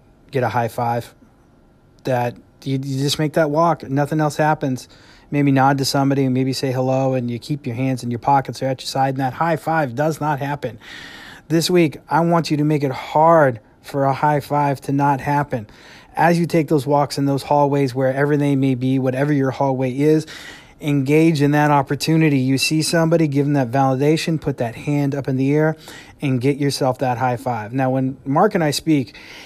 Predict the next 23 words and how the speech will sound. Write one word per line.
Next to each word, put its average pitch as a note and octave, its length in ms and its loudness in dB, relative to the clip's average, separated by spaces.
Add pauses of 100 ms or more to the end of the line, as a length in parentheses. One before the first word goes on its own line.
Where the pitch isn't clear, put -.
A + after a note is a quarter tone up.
he E3 120 -2
does D#3+ 180 4
a - 20 0
great D3 380 2
job C#3+ 480 4 (100)
of C3 200 -6
demonstrating C#3 680 0
this. A#2+ 220 -2
And C3 60 -6
by B2+ 100 -2
demonstrating C3 720 -2
this, A#2+ 380 -4 (140)
I C3 140 -4
mean B2+ 220 -2
demonstrating C3 640 -2
how B2+ 100 -6
this E3 180 -4
really D3 220 2
doesn't B2 240 -2
take B2+ 200 -6
any A#2+ 180 -4
professional A2 480 -8
development. A2+ 600 -10